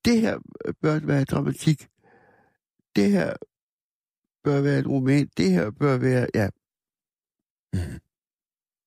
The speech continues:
Speaker 1: Og så har jeg også skrevet et par børnebøger, og det synes jeg var dejligt at gøre. Og spændende. Og noget helt andet, ikke? Så,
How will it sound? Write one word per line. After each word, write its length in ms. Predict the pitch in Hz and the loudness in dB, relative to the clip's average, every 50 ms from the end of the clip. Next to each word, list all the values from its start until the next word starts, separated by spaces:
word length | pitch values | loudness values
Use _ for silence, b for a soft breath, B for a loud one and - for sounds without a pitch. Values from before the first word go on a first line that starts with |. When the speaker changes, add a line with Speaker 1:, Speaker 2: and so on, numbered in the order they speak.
| _ _ _ _ _ _ _ _ _ _ _ _ _ _ _ _ | _ _ _ _ _ _ _ _ _ _ _ _ _ _ _ _
Speaker 1:
Og 80 | 147 156 | -4 -2
så 100 | - 165 | 0 0
har 40 | 156 | 0
jeg 40 | 156 | 0
også 120 | 170 - | 0 -2
skrevet 160 | - 160 156 | -2 -2 -2
et 60 | 160 160 | 0 0
par 80 | 160 | -2
børnebøger, 520 | 147 - 143 147 151 156 160 147 139 135 107 | 0 0 0 0 0 -2 -2 -2 0 0 0
og 80 | 85 | 0
det 140 | - 131 127 | -2 -4 -4
synes 140 | 127 131 123 | -4 -2 0
jeg 60 | 117 | 2
var 80 | 117 113 | 0 2
dejligt 380 | - - 87 90 - 110 104 92 | 2 0 2 2 2 2 2 0
at 60 | - | 0
gøre. 260 | - 78 73 101 - - _ _ _ _ _ _ _ _ _ _ _ _ _ _ _ _ _ _ _ - _ _ _ _ _ _ _ _ _ _ - - | -2 -4 -4 -4 -6 -10 _ _ _ _ _ _ _ _ _ _ _ _ _ _ _ _ _ _ _ -20 _ _ _ _ _ _ _ _ _ _ -4 -2
Og 80 | 117 | -2
spændende. 500 | 110 - - 127 120 123 139 147 123 107 104 - _ _ _ _ _ _ _ _ _ _ _ _ _ _ _ _ _ _ _ _ _ _ _ _ _ _ _ _ _ _ - - | 0 2 2 2 2 2 2 2 0 0 -2 -8 _ _ _ _ _ _ _ _ _ _ _ _ _ _ _ _ _ _ _ _ _ _ _ _ _ _ _ _ _ _ -4 0
Og 60 | 127 | 2
noget 140 | 123 120 131 | 2 4 4
helt 200 | 156 151 - - | 2 2 0 0
andet, 320 | 80 104 120 123 131 - | 0 0 2 2 2 0
ikke? 180 | - 139 147 135 _ _ _ _ _ _ _ _ _ _ _ _ _ _ _ _ _ _ _ _ _ _ _ _ _ _ _ _ _ _ _ _ _ _ | 0 -2 -4 -6 _ _ _ _ _ _ _ _ _ _ _ _ _ _ _ _ _ _ _ _ _ _ _ _ _ _ _ _ _ _ _ _ _ _
Så, 240 | - - 131 117 - | -4 -2 -2 -2 -2